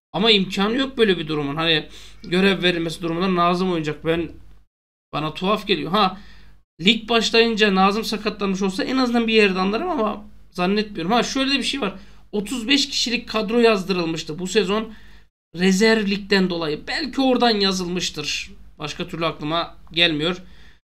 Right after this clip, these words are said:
Fenerbahçe'nin on biri Jesus kararını verdi falan filan diyorlar. Hiç kimse boşu boşuna heveslenmesin. Karar marar verilmedi.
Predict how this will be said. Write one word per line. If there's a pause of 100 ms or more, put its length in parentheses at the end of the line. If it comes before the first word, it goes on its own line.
(300)
Fenerbahçe'nin
on
biri
Jesus
kararını
verdi
falan
filan
diyorlar.
Hiç
kimse
boşu
boşuna
heveslenmesin. (220)
Karar
marar
verilmedi.